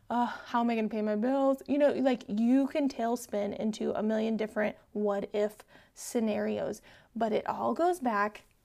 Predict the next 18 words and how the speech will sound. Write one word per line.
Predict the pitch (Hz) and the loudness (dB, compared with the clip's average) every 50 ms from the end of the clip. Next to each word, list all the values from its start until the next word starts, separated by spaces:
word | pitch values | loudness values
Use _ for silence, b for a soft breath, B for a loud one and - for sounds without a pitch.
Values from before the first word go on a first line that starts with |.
| _ _ - - | _ _ -14 -8
to | - 254 | -4 -2
what | 214 220 - - | 0 0 0 0
we | 247 233 | 0 -2
talked | - - 202 202 - 208 | -4 -6 -12 -10 -6 -4
about | 214 196 - - | -4 -4 -4 -4
last | 214 196 190 196 - - | -6 -6 -6 -8 -10 -10
week | - 208 208 202 - - - | -10 -8 -10 -10 -12 -10 -8
in | 214 214 208 | -6 -6 -6
trusting | - - - - 214 - - - - - 247 240 233 240 240 - | -8 -10 -14 -12 -12 -12 -12 -14 -8 -6 -4 -4 -4 -4 -6 -10
God. | - - 254 262 277 262 214 196 - - _ b b b b b b b b b | -12 -10 -6 -4 -4 -4 -4 -6 -10 -18 _ b b b b b b b b b
Trusting | - - 254 254 - - 269 254 220 | 2 2 2 4 4 2 2 2 2
God. | 196 196 - - - - _ _ _ _ _ _ _ _ _ _ _ _ _ _ _ _ _ _ _ - | 2 -2 -4 -6 -10 -18 _ _ _ _ _ _ _ _ _ _ _ _ _ _ _ _ _ _ _ 0
And | - 285 247 | 2 2 4
God | 262 254 262 285 | 4 4 2 2
calls | 277 - 349 330 - | 0 0 -2 0 0
you | 339 320 | 0 0
to | - - 277 | 0 -2 0
rest. | 277 285 262 - - - - _ | 0 0 0 0 -4 -10 -20 _